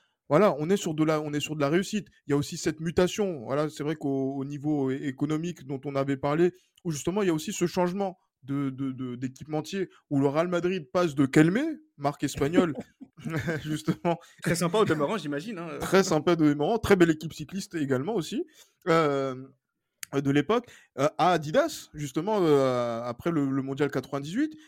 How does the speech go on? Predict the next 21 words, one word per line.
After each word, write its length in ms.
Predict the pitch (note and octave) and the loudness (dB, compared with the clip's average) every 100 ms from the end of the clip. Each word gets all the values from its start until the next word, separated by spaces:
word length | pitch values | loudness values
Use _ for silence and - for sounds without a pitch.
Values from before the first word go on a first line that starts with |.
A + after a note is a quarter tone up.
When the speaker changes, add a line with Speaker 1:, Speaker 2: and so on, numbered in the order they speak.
| _ | _
Speaker 1:
Donc, 120 | D#3 | -10
c'est-à-dire 320 | - E3+ A3 - | -6 -4 -4 -2
que, 80 | |
voilà, 160 | D#3+ F#3 | -2 0
le 80 | D#3+ | 0
Real 200 | E3+ F3+ | 0 0
commence 320 | D#3 F3 - | -2 -4 -2
à 60 | C#3 | 2
basculer 480 | D#3+ - - A3+ | 2 2 -4 -4
quand 140 | A3 F3+ | -2 -4
même 160 | F#3+ | -2
dans 100 | D#3+ | -4
une 220 | C#3+ D3+ F3 | -6 -2 0
autre, 500 | A3 - E3 D3+ C#3 | 0 0 0 0 0
dans 180 | C#3 | -4
une 140 | C3+ C#3+ | -6 -8
autre, 400 | D#3 - C#3 C3+ | -8 -2 -2 0
dans 240 | C3 C3+ | -4 -6
une 160 | C3+ D3 | -6 -6
autre 240 | D3+ C#3+ | -4 -4
sphère, 280 | C3+ F3+ | -4 -2